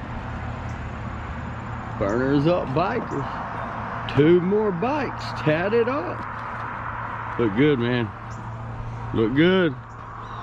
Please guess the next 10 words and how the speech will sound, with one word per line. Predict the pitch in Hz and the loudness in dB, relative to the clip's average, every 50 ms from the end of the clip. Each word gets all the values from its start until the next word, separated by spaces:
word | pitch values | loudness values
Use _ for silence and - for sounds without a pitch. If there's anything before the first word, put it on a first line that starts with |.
| - - - | -10 -4 0
Look | - 101 117 127 113 - | 4 6 6 6 4 4
good. | 143 175 202 220 220 220 220 214 202 180 151 127 - - - - - - - - - - - - - - - - - - - - - - - - - - - - - - - - - - - | 6 6 8 8 6 6 6 4 4 2 2 -2 -6 -12 -14 -16 -14 -14 -14 -14 -14 -14 -14 -12 -12 -10 -10 -8 -8 -8 -8 -8 -8 -8 -8 -8 -8 -8 -8 -8 -8 -8 -8 -8 -6 -4 0
I'd | 139 170 202 190 - | 0 2 2 0 0
say | - 208 202 190 185 | 0 0 2 4 4
that | 180 185 180 - | 4 2 2 0
about | 131 156 170 160 - 131 | 0 0 0 0 -2 0
just | 123 139 165 156 120 - | 2 4 4 4 2 0
wraps | 104 107 120 143 160 160 160 139 - - - - 135 | 0 2 2 2 2 0 -2 -4 -6 -10 -4 2 4
it | 131 131 131 | 4 6 6
up. | 160 160 147 139 147 139 - | 6 4 4 4 2 0 -2